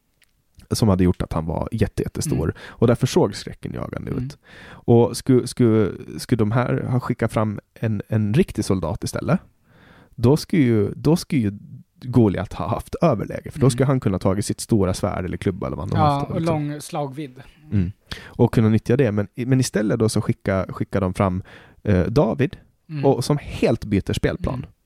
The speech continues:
Speaker 1: Då blir det någonting helt annat, för David kan springa undan från Goliat.
Speaker 2: Mm.
Speaker 1: Och Goliat ser inte ens honom.
Speaker 2: Mm.
Speaker 1: Eh, och, och då försvinner hela det här, eh, övertaget som han skulle ha.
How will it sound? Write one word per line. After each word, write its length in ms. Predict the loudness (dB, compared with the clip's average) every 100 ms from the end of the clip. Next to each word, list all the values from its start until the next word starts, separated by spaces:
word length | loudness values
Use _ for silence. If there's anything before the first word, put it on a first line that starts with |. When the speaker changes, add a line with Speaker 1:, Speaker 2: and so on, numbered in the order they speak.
| _ _ _ _ 0
Speaker 1:
Då 80 |
blir 120 | 4 4
det 60 |
någonting 260 | 4 2 2
helt 160 | 2
annat, 200 | 0 -2
för 100 | 0
David 200 | 2 2
kan 100 | 0 -4
springa 240 | -4 0
undan 260 | 0 0 -4
från 120 | -6
Goliat. 340 | -6 -4 -6
Speaker 2:
Mm. 200 | -6 -10 -12
Speaker 1:
Och 260 | _ 2 4
Goliat 300 | 4 2 0
ser 260 | 0 0
inte 160 | -2 -6
ens 120 | -10
honom. 200 | -12 -14 -18 -14
Speaker 2:
Mm. 200 | -14 -14 _ -20 -20 -6
Speaker 1:
Eh, 200 | 2 2
och, 240 | 6 4 6
och 80 | 4
då 100 | 2
försvinner 460 | 0 -2 -4 -2
hela 300 | -4 -2 0
det 80 | 0
här, 280 | 2 0 -2 -6 -20 -20 _
eh, 120 | 0
övertaget 800 | 2 2 2 2 2 0 0 -2
som 120 | 0
han 120 | 0 2
skulle 160 | 2
ha. 300 | 2 0 -6